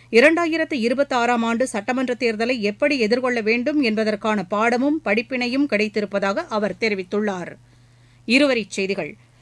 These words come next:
மக்களவைத் தேர்தலில் தேசிய ஜனநாயக கூட்டணி பெற்றுள்ள வெற்றிக்கு இலங்கை அதிபர் திரு ரணில் விக்ரமசிங்கே வாழ்த்து தெரிவித்துள்ளார்.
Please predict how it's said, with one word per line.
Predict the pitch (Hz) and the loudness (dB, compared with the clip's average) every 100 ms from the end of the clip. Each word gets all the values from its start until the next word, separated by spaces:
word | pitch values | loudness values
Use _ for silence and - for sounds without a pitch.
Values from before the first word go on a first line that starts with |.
| _ _ | _ _
மக்களவைத் | 220 254 285 403 403 381 | 2 6 6 2 -2 -2
தேர்தலில் | 302 285 262 269 330 | 0 0 0 0 0
தேசிய | 226 247 - 311 | 0 0 0 0
ஜனநாயக | 240 226 262 262 262 | -2 -2 0 0 0
கூட்டணி | 214 247 247 254 | -2 -4 -2 -2
பெற்றுள்ள | 226 208 - 233 | -2 -4 -4 -2
வெற்றிக்கு | 202 208 226 214 285 254 | -2 -4 -6 -4 0 2
இலங்கை | 233 302 311 262 | 2 2 0 -2
அதிபர் | 214 220 254 | 0 0 -2
திரு | - 208 | -2 0
ரணில் | 190 220 269 226 | 0 0 0 -4
விக்ரமசிங்கே | 208 233 220 202 226 202 175 | -6 -4 -4 -4 -4 -2 -4
வாழ்த்து | 208 233 233 226 | -2 -2 -2 -6
தெரிவித்துள்ளார். | 202 185 185 220 208 170 | -6 -6 -4 0 0 -2